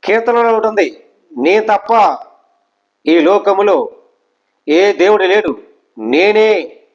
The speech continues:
నేనే నిజమైన సర్వశక్తి గల దేవుడు" అని అబ్రహాం ద్వారాగా ఆజ్ఞాపించాడు. మరి దావీదు పుత్రుడు కూడా అదే ప్రకారం అన్నాడు. ఆయన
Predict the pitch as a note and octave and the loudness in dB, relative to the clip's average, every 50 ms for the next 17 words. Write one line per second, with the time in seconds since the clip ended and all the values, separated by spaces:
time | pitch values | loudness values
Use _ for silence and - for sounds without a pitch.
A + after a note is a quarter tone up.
0 | _ - A#2 C3 D#3 F#3+ A3+ A#3 B3 B3+ C4+ C4+ C4 G#3+ D#3+ B2 - - _ _ | _ -10 -4 0 0 2 2 2 2 2 2 2 2 0 -2 -6 -12 -20 _ _
1 | _ _ _ _ - C3+ D3 C3+ D#3+ G3+ F#3+ G3 G3 G#3 G#3 G#3 G3+ G3 F3+ D#3+ | _ _ _ _ -4 -2 -2 0 0 -2 0 0 0 0 0 0 0 0 -2 -2
2 | B2+ - - - _ _ _ _ _ _ _ _ _ _ _ _ _ _ _ _ | -4 -8 -14 -20 _ _ _ _ _ _ _ _ _ _ _ _ _ _ _ _
3 | _ _ _ - - E3 E3 F3+ G3 F#3+ G3+ G#3 G3+ G#3 G3+ - G#3 G3+ G3 - | _ _ _ -8 -4 -2 -2 0 0 -2 -2 0 0 0 0 0 -2 -4 -4 -2
4 | - G3+ E3+ G3 G3 G3+ G3+ G3 F3+ F#3+ G3 F#3+ F3+ F#3 F3+ G#3 G#3 D#3+ B2 - | -4 -2 0 0 0 0 0 0 2 2 2 4 2 2 2 2 2 0 -2 -8
5 | - _ _ - D3 E3+ F#3+ F#3+ E3 D3+ D3 D3 - - - - C#3+ D3 D3 F#3+ | -18 _ _ -4 -2 -2 -2 -2 -2 -4 -4 -6 -8 -10 -4 -2 -2 -2 0 0
6 | G#3 F#3 G3 G3 G3 F3 G3 G3 G3 F#3+ E3+ F3+ E3+ D#3 D3 D3 - - _ _ | 0 2 2 0 0 0 0 0 0 0 0 2 0 0 0 -4 -8 -16 _ _
7 | _ _ _ _ - B2+ C#3 D3+ C#3 C3+ F3 E3 E3 E3+ E3 D#3 - E3+ E3+ F3+ | _ _ _ _ -4 -2 -2 -2 0 -2 -2 -2 0 -2 -2 0 0 0 0 2
8 | A3+ G#3 C#3+ - - - _ _ _ _ _ _ _ _ _ _ _ _ _ _ | 0 0 -2 -4 -10 -14 _ _ _ _ _ _ _ _ _ _ _ _ _ _
9 | _ _ _ - F3+ F#3+ F#3 D3+ B2 G#2 - - - G#2+ D3 F3 G#3+ B3 C4 B3 | _ _ _ -4 -2 -2 -2 -2 -4 -6 -8 -6 -4 0 2 2 2 2 0 0
10 | A#3+ A3+ A3+ A3+ A3+ A3+ A3 A3+ A#3 A3+ - C#3+ D3 - G3 G#3 G3 F#3+ - F#3+ | 0 0 0 0 0 0 0 0 0 -2 0 -2 -2 0 0 -2 -2 -2 -4 -2
11 | F3+ F3+ F3+ C#3+ A#2+ G#2 - _ _ _ - C#3+ D3 D#3 D#3+ D3+ E3 F3+ G3+ | -2 -2 -2 -4 -6 -10 -14 _ _ _ -4 -2 -2 -2 0 -2 0 0 -2